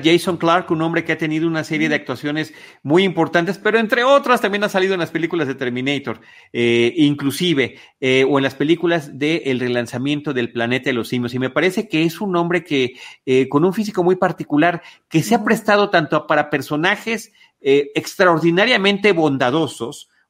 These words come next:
Speaker 1: o del lado del bien, y también para grandes villanos. Creo que es uno de estos histriones a los que hay que seguirles más la pista, que está seleccionando muy bien sus papeles. Y por otra parte, está, eh, una actriz que me parece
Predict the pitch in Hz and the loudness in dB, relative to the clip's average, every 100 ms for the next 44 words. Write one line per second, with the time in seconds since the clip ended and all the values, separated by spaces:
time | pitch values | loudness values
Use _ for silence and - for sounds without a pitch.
0 | - 135 131 170 196 143 117 143 175 208 | -2 0 2 0 0 -2 -2 -2 -4 -4
1 | - 139 127 117 139 185 175 143 120 135 | -10 -8 -8 -4 -2 -2 0 -2 0 -2
2 | 156 151 123 127 143 135 - - 180 185 | -2 -4 -4 -2 -2 -4 -8 -4 -2 -2
3 | 190 208 196 196 165 135 - 151 180 190 | -2 -2 -2 -2 -6 -8 -8 0 0 2
4 | 214 - - - - 135 139 - 170 170 | -4 -8 -20 -14 -2 0 0 0 -2 -2
5 | 156 135 160 156 156 151 135 170 165 180 | -2 -2 -2 -4 -4 -4 -6 -6 -6 -8
6 | - 131 151 160 127 - 127 143 143 147 | -10 -10 -8 -4 -6 -6 -4 -4 -4 -8
7 | - _ _ _ - 151 180 151 147 151 | -10 _ _ _ 0 2 2 2 0 0
8 | - 151 139 131 139 131 113 - - - | -4 -4 -4 0 2 2 -2 -6 -20 -20
9 | _ 208 247 247 185 190 226 220 220 - | _ -2 -2 0 0 0 0 0 0 0
10 | 190 185 - _ _ _ _ _ _ _ | -2 -2 -10 _ _ _ _ _ _ _
11 | - 139 143 - 170 175 185 - 147 143 | 0 0 0 0 2 2 0 0 -2 0
12 | 143 139 143 156 165 180 180 135 - 160 | 0 0 0 -2 0 0 0 -4 -4 0
13 | 165 165 139 123 135 151 180 165 | 0 0 -4 -2 -2 -2 -2 -4